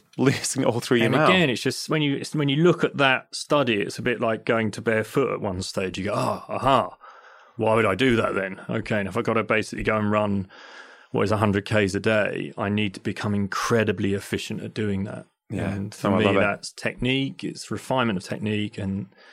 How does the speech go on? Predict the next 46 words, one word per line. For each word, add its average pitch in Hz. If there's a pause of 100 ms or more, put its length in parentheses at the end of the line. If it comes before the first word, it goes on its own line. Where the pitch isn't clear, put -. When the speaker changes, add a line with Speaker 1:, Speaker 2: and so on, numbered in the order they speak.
(340)
Speaker 2:
and 101
nasal 104
breathing 98
comes 98
into 98
that 104
just -
as 95
much 98
as 92
running 98
form 101
Speaker 1:
Yeah. 95
Speaker 2:
itself, 95
you -
know? 123 (1400)
Speaker 1:
We, 113
we 117
covered 104
a 104
lot 101
on 98
nasal 98
breathing. 92
First 101
time 95
we 92
spoke, 95 (160)
uh, 87
the -
squat, 98
all 127
kinds 104
of 101
things, 92
which -
I 90
hope 98
people 98
revisit 95
that 95
conversation. 92
There's 87
a 107
lot 104
of -